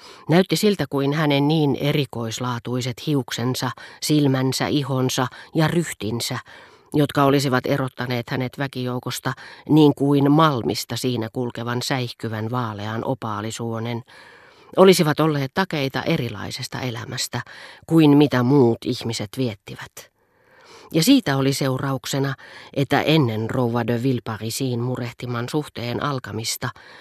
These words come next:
kun kaikkein kauneimmat ylhäisöpiireihin kuuluvat naiset olivat kilpailleet hänen suosiostaan,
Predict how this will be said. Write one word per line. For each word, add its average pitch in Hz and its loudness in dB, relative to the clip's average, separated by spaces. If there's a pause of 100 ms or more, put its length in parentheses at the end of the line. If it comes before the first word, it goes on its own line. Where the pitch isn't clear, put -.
(220)
kun 156 8
kaikkein 156 0
kauneimmat 127 -2
ylhäisöpiireihin 123 -2
kuuluvat 120 -2 (120)
naiset 131 -2 (480)
olivat 147 4
kilpailleet 139 0
hänen 143 -2
suosiostaan, 131 -2